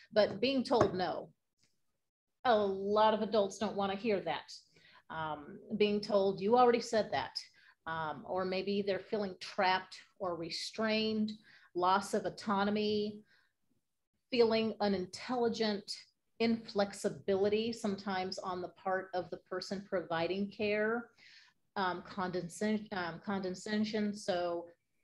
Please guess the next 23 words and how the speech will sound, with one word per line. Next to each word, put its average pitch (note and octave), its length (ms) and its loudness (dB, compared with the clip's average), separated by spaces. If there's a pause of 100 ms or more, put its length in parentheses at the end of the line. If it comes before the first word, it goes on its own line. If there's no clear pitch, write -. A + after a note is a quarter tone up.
(680)
feeling, G3+ 540 0 (160)
you F#3+ 120 -8
know, D3 320 -8
that D#3+ 120 -6
someone's F#3+ 280 -4
being E3+ 160 -6
spoken F#3 420 -2
down F#3+ 300 -2 (120)
to, F#3 460 0 (280)
arguing, F#3+ 720 2
bickering, F#3 720 -4
that E3+ 140 0
is E3+ 220 -4
always F#3+ 420 4
gonna F3 400 -6
result F3+ 600 -2
in F3 340 -8 (320)
more E3+ 200 -8
challenging E3+ 560 -8
behaviors. A#3 840 0 (1500)
Anxiety A#3 1000 4
and F3+ 240 -6
agitation A3+ 880 0